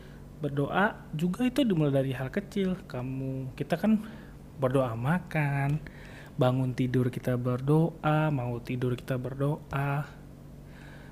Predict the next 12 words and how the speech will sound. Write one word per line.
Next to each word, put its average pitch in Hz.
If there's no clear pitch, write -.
mau 127
saat 135
teduh 131
kita 131
berdoa. 139
Nah, 123
itu -
kan 254
kita 233
sudah 143
melakukan 135
hal-hal 160